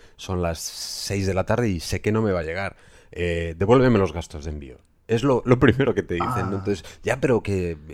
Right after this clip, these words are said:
Speaker 1: ¿y tu producto no te preocupa?". "Sí, sí, también, pero <laughs> lo importante es que me devuelvas los gastos de envío. Yo he pagado por un servicio
Speaker 2: Sí.
Speaker 1: y no lo habéis cumplido". Y, y bueno,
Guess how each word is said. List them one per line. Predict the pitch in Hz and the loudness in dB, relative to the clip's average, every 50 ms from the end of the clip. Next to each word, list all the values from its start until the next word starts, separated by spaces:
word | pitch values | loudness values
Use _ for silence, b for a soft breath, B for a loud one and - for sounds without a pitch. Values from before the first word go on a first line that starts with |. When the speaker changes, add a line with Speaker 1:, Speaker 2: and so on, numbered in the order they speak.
| - - | -16 -14
Speaker 1:
¿y | 87 87 | -14 -12
tu | - 85 - | -12 -12 -10
producto | - 80 71 80 101 104 - 175 165 | -10 -10 -10 -10 -8 -2 2 2 4
no | 131 104 | 4 2
te | 90 101 | 0 0
preocupa?". | - 95 87 - 113 110 156 151 - - _ - | -2 -2 -2 -2 0 -2 -2 -2 -2 -12 _ -20
"Sí, | - - - 156 | -14 -6 -2 0
sí, | 151 165 151 | 2 2 4
también, | - 135 165 175 - | 4 4 4 4 4
pero | - 120 98 - - - | 4 4 4 4 2 2
<laughs> | - - 156 127 | 0 2 2 0
lo | 135 | 0
importante | 131 - 131 120 113 147 151 147 | 4 6 6 6 6 6 2 2
es | 135 131 | 0 2
que | 139 | 2
me | 123 110 | 0 2
devuelvas | 107 110 110 110 110 107 92 | 2 2 2 2 2 2 0
los | 90 87 | 0 -4
gastos | 90 101 - - 98 | -4 -4 -4 -4 -4
de | 85 85 | -4 -2
envío. | 87 107 135 120 87 | -2 0 0 0 0
Yo | 85 | 0
he | 98 | -2
pagado | - - 90 90 80 | -2 -2 -2 -4 -4
por | - 95 | -2 2
un | 131 160 | 2 2
servicio | - 123 107 113 139 156 - 170 175 180 | 4 4 2 2 2 2 2 2 2 2
Speaker 2:
Sí. | - - 127 107 95 92 | 2 2 0 0 0 2
Speaker 1:
y | 113 | 2
no | 113 123 123 | 4 6 6
lo | 117 | 6
habéis | 107 101 - | 6 6 4
cumplido". | - - 78 - - - - - - 76 76 | 0 -8 -12 -12 -12 -18 -18 -16 -14 -12 -12
Y, | 76 76 76 73 B B B B B B B B | -12 -14 -16 -16 B B B B B B B B
y | - - - - | -18 -16 -16 -14
bueno, | - 73 - 92 110 | -12 -10 -8 -8 -8